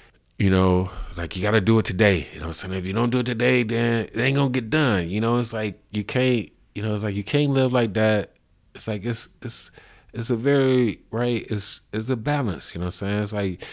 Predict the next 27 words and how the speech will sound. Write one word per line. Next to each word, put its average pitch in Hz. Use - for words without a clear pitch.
some 107
things 120
have 98
to 107
be 95
done 90
today, 87
and 85
some 92
things 90
can 87
be 82
done 82
tomorrow, 90
right? 85
If -
you 80
have 104
a 113
tomorrow 78
and 87
all 92
of 107
those 113
things, 90
you 98
like, 95